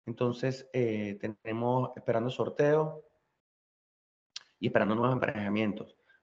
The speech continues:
Pero lo, lo que cabe destacar aquí es que el Marsella le ganó al Paris Saint-Germain el Clásico Nacional con todas sus superestrellas. Pero importante, no jugó,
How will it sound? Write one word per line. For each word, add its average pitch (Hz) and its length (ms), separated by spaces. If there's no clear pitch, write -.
Pero 113 200
lo, 117 280
lo 107 120
que 107 100
cabe 120 180
destacar 131 280
aquí 147 300
es 135 60
que - 80
el 120 60
Marsella - 560
le 110 180
ganó 107 420
al 123 100
Paris 107 200
Saint-Germain 107 380
el 113 80
Clásico - 400
Nacional 113 440
con 107 160
todas 110 180
sus 117 100
superestrellas. 131 640
Pero - 440
importante, 127 560
no 113 120
jugó, 117 840